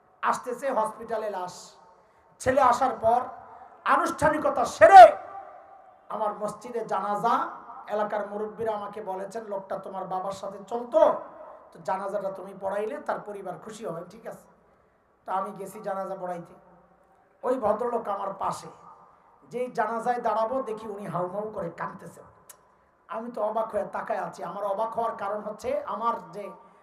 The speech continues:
অল্প সময়ের যে আমার অভিজ্ঞতা, এই লেভেলের মানুষ যারা অনেক লেখাপড়া করেছে, বিদেশে বিদেশে ঘুরেছে, এই টাইপের মানুষের কেন যেন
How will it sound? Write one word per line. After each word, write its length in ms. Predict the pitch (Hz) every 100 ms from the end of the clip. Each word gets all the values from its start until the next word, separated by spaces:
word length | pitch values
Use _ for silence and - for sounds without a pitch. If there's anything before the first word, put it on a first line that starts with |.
| -
অল্প 300 | 226 240 247
সময়ের 540 | - 220 233 240 208 180
যে 160 | 202
আমার 200 | 185 185 180
অভিজ্ঞতা, 480 | 226 226 196 180 165 - - - - - -
এই 180 | 320 311
লেভেলের 460 | 254 254 302 285 220
মানুষ 280 | 208 233 202 175
যারা 180 | 214 208 285
অনেক 180 | 370 370
লেখাপড়া 460 | 302 294 285 269 254 240
করেছে, 280 | 233 233 214
বিদেশে 380 | 254 277 285 262
বিদেশে 320 | 254 262 240
ঘুরেছে, 400 | 220 214 294 294 262 - - - - - - - - 247
এই 80 | 247
টাইপের 420 | 240 240 254 220 180
মানুষের 400 | 196 226 226 - -
কেন 160 | 240 262
যেন 160 | 254